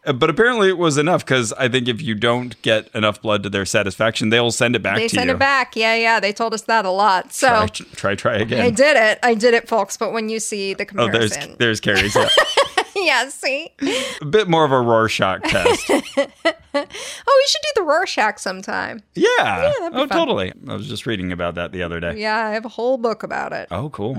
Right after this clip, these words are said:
Speaker 2: Yeah. We talked about it in Pseudoscience and Mental Health at Harvard.
Speaker 1: Oh, fun. Okay, a quick take on that just from what I read about it. It sounded like the guy who originated it used it as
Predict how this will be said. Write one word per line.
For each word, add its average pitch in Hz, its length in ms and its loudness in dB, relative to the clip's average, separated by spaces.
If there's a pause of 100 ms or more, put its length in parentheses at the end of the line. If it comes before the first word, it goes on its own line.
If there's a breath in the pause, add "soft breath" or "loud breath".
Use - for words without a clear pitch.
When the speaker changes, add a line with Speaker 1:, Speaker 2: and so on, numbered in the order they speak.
Speaker 2:
Yeah. 240 340 -10 (100)
We 220 80 -6
talked 208 260 -4
about 233 220 2
it 233 80 0
in 233 160 -2
Pseudoscience 214 840 -2
and 233 140 -2
Mental 320 320 2
Health 233 320 2
at 262 140 0
Harvard. 170 640 0
Speaker 1:
Oh, 143 60 -4
fun. 120 280 -6 (180 soft breath)
Okay, 113 320 0 (100)
a 95 160 -6
quick 127 360 -4
take 110 240 -2
on 98 120 0
that 95 200 0
just 90 200 -8
from 90 200 -4
what 87 120 -2
I 82 100 0
read 90 260 -4
about 85 240 -4
it. 85 160 -8
It - 60 -12
sounded 131 300 0
like 92 300 -2 (260 soft breath)
the 113 100 2
guy 113 260 0
who 98 580 -2 (200)
originated 101 760 0
it 87 240 -4 (200 soft breath)
used 139 380 0
it 110 200 0
as 104 320 -2